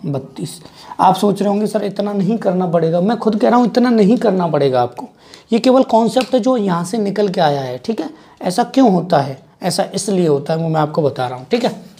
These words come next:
अब देखिए, इसकी trick क्या है, ठीक है? मैं answer को भी यहाँ से रफ कर देता हूँ। इसकी trick ये है कि आपको क्या करना है, ये गिनना है कितनी बार पाँच दिया हुआ है। कितनी बार दिया हुआ है? एक, दो, तीन, चार, पाँच।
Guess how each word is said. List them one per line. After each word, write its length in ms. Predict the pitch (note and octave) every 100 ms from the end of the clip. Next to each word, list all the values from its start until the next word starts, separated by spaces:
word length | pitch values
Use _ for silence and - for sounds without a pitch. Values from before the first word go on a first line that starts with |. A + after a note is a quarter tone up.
| - _ _ _ _ _ - - -
अब 160 | G#3+ F3+
देखिए, 400 | G#3 - A3 - - _ G3+
इसकी 220 | - B3+
trick 320 | - G3 G3
क्या 140 | G#3
है, 300 | F#3+ F3+ - - -
ठीक 140 | A#3+ B3
है? 60 |
मैं 120 | G#3+ F3
answer 300 | E3+ E3+ F3
को 100 | F#3+
भी 100 | F#3
यहाँ 140 | F3
से 100 | F#3
रफ 140 | F#3+ -
कर 100 | E3+
देता 160 | D#3
हूँ। 80 | F3+ - - - - -
इसकी 260 | - C#4
trick 300 | - A#3 A#3
ये 260 | G3 F#3+ F3+
है 300 | D3+ F3 C4 - - -
कि 140 | - A4 - -
आपको 340 | F3+ F#3+ D4+
क्या 220 | - A3+
करना 360 | E3+ F3 D3+ D#3
है, 100 | A#3
ये 200 | G#3+ A#3
गिनना 320 | G3 F3 D#3
है 100 | G#3
कितनी 320 | A#3+ - G#3
बार 160 | F#3 E3
पाँच 300 | D#3+ D#3+ D#3
दिया 220 | C#3+ C#3
हुआ 240 | C3+ C3 C#3
है। 80 | - _ _ _ -
कितनी 240 | F#3+ G#3+ G#3
बार 140 | G3+
दिया 220 | F#3 G3
हुआ 180 | F#3 G#3
है? 60 | A3+ - - _ -
एक, 280 | G3+ A#3 A#3
दो, 360 | E3 E3+ F#3+
तीन, 480 | G#3+ - F3+ F3 G3
चार, 320 | - D#3 C#3+
पाँच। 560 | D#3 - - - - -